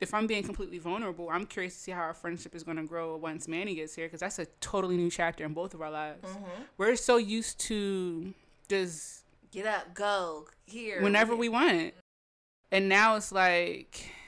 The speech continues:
Speaker 1: I can't do that.
Speaker 2: Yeah.
Speaker 1: You know?
Speaker 2: It's, y'all, I'm not gonna allow child, I am gonna honor motherhood. I truly am. But I'm also just not gonna allow her to be, 'cause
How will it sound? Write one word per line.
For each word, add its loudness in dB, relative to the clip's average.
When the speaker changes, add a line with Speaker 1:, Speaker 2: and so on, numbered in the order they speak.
Speaker 1:
I 6
can't -2
do -8
that. -4
Speaker 2:
Yeah. -6
Speaker 1:
You -4
know? 2
Speaker 2:
It's, 6
y'all, 12
I'm 4
not 2
gonna 2
allow 8
child, 0
I 4
am -4
gonna 2
honor 6
motherhood. -2
I 0
truly -6
am. -4
But 4
I'm 6
also 2
just 0
not 8
gonna 2
allow 4
her 0
to -10
be, -10
'cause -4